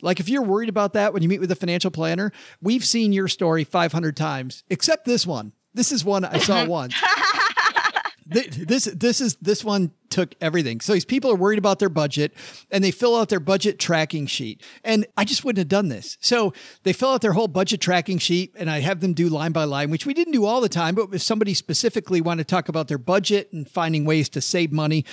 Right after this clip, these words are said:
Speaker 1: we get really granular on that. And, uh, I'm going through the lines. Okay, uh, uh, cable, seventy bucks. Maybe we can cut that. Maybe trim it a little bit. Okay. F-, f-, groceries,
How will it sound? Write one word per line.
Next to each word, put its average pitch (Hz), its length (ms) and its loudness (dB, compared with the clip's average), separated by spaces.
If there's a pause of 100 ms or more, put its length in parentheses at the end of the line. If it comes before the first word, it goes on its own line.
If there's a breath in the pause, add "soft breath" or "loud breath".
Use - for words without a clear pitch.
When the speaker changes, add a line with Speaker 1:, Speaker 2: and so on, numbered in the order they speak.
(240 loud breath)
Speaker 1:
we 175 180 2
get 151 200 0
really 151 260 2
granular 143 540 -2
on 117 160 -6
that. 113 200 -12 (280 loud breath)
And, 202 320 -2
uh, 180 340 0
I'm 190 140 0
going 226 260 0
through 262 160 -4
the 233 60 0
lines. 196 340 0
Okay, 147 480 -2
uh, 131 320 -4 (220)
uh, 131 320 -6
cable, 190 500 2
seventy 165 480 0
bucks. 147 680 -2
Maybe 156 200 4
we 156 140 4
can 139 160 -6
cut 151 240 0
that. 143 280 -2
Maybe 147 200 -2
trim 143 240 -2
it 147 60 -2
a - 20 -4
little 131 120 -2
bit. 139 280 -2
Okay. 139 540 -2 (260)
F-, 185 100 4
f-, - 180 -8
groceries, 165 680 4